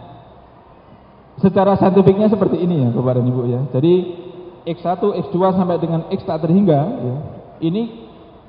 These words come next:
bisa jadi oleh gelas yang kecil sampai X lima cukup, maka dia decode X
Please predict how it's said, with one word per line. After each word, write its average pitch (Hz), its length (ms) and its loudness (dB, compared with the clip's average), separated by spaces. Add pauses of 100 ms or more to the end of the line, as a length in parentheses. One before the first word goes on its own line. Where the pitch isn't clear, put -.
(140)
bisa 165 240 2
jadi 160 240 4
oleh 214 220 0
gelas 180 240 2
yang 185 160 -2
kecil 220 580 -2
sampai 185 240 0
X 202 160 -6
lima 226 220 -2
cukup, 226 340 -2
maka 190 220 -4
dia 220 340 -2
decode - 600 -6
X 143 100 -14